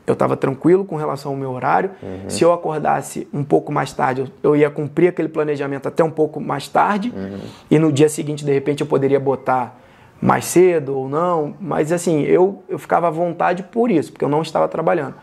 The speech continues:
Speaker 1: Só que se a pessoa tem uma rotina, e isso eu fazia na época que eu tava dentro do quartel,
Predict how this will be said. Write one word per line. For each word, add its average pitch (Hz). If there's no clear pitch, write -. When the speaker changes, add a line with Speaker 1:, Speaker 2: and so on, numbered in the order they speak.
Speaker 1:
Só -
que 156
se -
a 196
pessoa 185
tem 165
uma 156
rotina, 139
e 147
isso 151
eu 139
fazia 135
na 135
época -
que -
eu 131
tava 151
dentro 135
do 127
quartel, 147